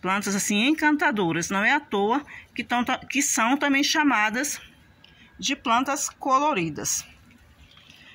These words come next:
Gente, aproveitando para pedir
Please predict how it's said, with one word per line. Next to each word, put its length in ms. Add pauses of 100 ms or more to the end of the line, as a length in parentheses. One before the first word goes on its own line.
(100)
Gente, 400
aproveitando 960 (1040)
para 180
pedir 600